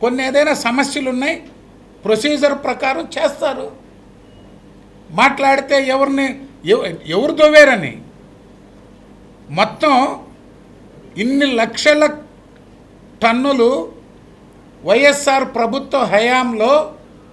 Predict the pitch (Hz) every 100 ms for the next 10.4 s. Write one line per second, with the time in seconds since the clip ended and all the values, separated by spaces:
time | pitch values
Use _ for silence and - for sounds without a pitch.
0 | - - - - - - - - - -
1 | 156 233 311 311 - - - - - -
2 | - - - - - - 214 262 294 294
3 | 285 277 226 311 320 302 294 294 294 -
4 | - - - - - - - - - -
5 | - - - - 202 294 - 294 262 226
6 | - 165 202 302 - - - - - 208
7 | 269 294 277 247 226 196 233 302 - -
8 | - - 226 277 302 262 240 165 196 220
9 | 302 - - - - 208 269 302 277 233
10 | 226 202 196 214